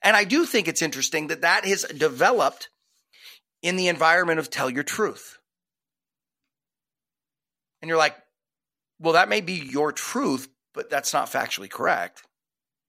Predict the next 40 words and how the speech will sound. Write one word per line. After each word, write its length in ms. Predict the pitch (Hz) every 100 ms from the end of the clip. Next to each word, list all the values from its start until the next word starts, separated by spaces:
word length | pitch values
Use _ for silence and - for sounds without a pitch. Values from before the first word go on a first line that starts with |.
| _ _ _ _ _ _ _ _ _ _
Right? 140 | - 147
It's 100 | -
like 200 | 139 143
if 120 | 143
I 120 | 156
was 120 | 175
sitting 200 | - 165
there, 200 | 147 135
I, 200 | 139 151 151
I, 160 | 160 160
you 120 | 151
know, 160 | 135 120
I 180 | - 156
would 160 | 170
sit 200 | - 135
there 120 | 147
and 80 | 139
look 140 | 139 139
at 60 |
the 60 | 135
guy 200 | 127 131
and 100 | 120
go, 180 | 123 120
"Hey, 280 | 214 156 _ _ _ _ _ _ _ _ - - - _ _ _ _ _ _ _ _ _ _ _ _ _ _ _ _ _ _
I, 460 | 147 196 127 175 -
I, 120 | - 180
I 20 |
stipulate 800 | - - 226 - 170 151 139 -
the 80 | 143
fact 380 | - 147 156
that 100 | 147
you 240 | 127 135 170
know 180 | 156 165
more 360 | 135 156 170
about 320 | 120 120 139
this 180 | 135 -
topic 380 | - 110 113 123
than 120 | 143
I 140 | 190 247
do. 160 | -